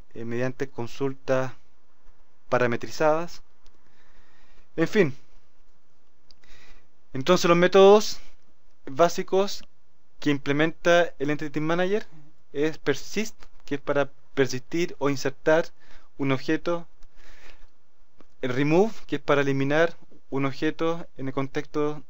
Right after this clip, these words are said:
de persistencia, find, que es para buscar por la llave primaria, es decir, por el I D, y crear, que,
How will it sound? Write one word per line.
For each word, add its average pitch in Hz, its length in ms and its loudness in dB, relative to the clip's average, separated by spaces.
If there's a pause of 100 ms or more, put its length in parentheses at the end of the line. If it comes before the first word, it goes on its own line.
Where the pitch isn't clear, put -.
de 127 140 -4
persistencia, 160 760 -2 (1080)
find, 185 420 2 (300)
que - 100 -2
es 147 60 -2
para 147 180 4
buscar 151 480 6 (1500)
por 185 400 10 (360)
la 143 140 4
llave 160 520 6 (760)
primaria, 123 640 4
es - 220 -4
decir, 135 140 -2
por 135 220 0
el 123 100 2
I 127 100 4
D, 131 240 0 (880)
y 185 220 2
crear, 170 540 6 (440)
que, - 160 -2